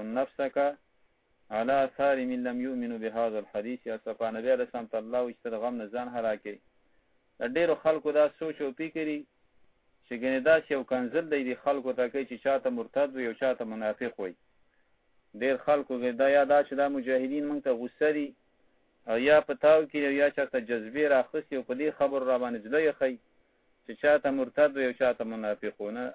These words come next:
نه، موږ چا ته مرتد او منافق <clears throat> په دې وجه نه و چې ګنې دا هغه ته یو کنزل یا موږ ورته کنزل کوو. لکه څرنګه چې کله پوځیان وخت په وخت کنزلې کوي،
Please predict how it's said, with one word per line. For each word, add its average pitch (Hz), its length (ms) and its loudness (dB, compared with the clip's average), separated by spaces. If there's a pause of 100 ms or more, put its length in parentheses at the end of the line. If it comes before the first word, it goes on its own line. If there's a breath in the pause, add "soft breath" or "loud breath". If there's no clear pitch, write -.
(120)
نه، 120 120 -10
موږ 131 240 -4 (140)
چا 131 180 2
ته 143 140 0
مرتد 127 380 -4
او 123 80 0
منافق 110 480 -4 (920)
<clears throat> - 240 -8
په 127 80 4
دې 127 160 0
وجه 139 280 4
نه 156 120 2
و 170 100 2
چې 156 100 -10
ګنې 135 220 -2
دا 135 120 2
هغه 135 120 2
ته 135 120 -2
یو 123 160 0
کنزل 117 420 -6
یا 139 140 -2
موږ 131 180 -4
ورته 120 200 -4
کنزل 117 420 -4
کوو. 95 260 -12 (340)
لکه - 200 -4
څرنګه 135 380 -2
چې - 120 -12
کله 127 220 -2
پوځیان 113 460 -4
وخت 120 240 -6
په 117 60 -2
وخت 113 180 -2
کنزلې 110 420 -8
کوي، 104 180 -6